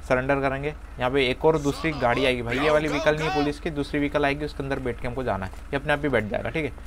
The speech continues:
ओके। ये देखो, उसने change कर लिया, मैंने इसका change कर रखा था, ओके, ये रही भाई, ठीक है, ये रहा बंदा और ये रही इसकी गाड़ी।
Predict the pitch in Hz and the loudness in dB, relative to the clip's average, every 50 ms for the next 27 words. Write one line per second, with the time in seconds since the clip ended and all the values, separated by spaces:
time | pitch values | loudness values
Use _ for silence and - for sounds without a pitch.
0 | - - - 127 127 107 - - - - - - - - - - - - - - | -8 -4 -2 -2 -2 -2 -4 -6 -14 -14 -16 -16 -16 -16 -14 -14 -14 -14 -14 -14
1 | - - - - - - - 113 113 120 123 123 113 120 113 - - 127 117 - | -14 -12 -12 -12 -12 -10 -6 -4 -4 -2 0 0 -2 -2 -4 -6 -8 -6 -2 -2
2 | 113 110 107 - 113 107 107 104 107 110 110 - - 117 107 - 110 110 110 - | -2 -2 -2 -2 -2 -2 -2 -2 -2 -4 -6 -4 -4 -4 -4 -4 -4 -4 -4 -4
3 | - 113 110 113 123 139 139 - - - - - 117 120 117 110 107 104 101 104 | -6 -4 -2 -2 -4 -4 -6 -8 -10 -10 -8 -6 -4 -2 0 2 2 2 2 0
4 | 98 92 92 92 - - - - - - - - - - - - - - - - | -2 -4 -6 -8 -8 -10 -12 -12 -12 -12 -10 -10 -10 -10 -10 -10 -10 -10 -10 -10
5 | - - - - - - - - - - 123 - - 98 101 110 120 120 123 120 | -10 -10 -10 -10 -10 -10 -10 -10 -8 -8 -6 -6 -4 -2 0 2 4 4 4 2
6 | 120 117 117 127 147 151 147 131 127 123 117 127 147 147 - - - - 117 110 | 2 0 0 0 0 0 2 0 -2 -2 -2 -4 -4 -6 -8 -8 -6 -6 -4 -2
7 | 101 101 92 92 | -2 -2 -2 -4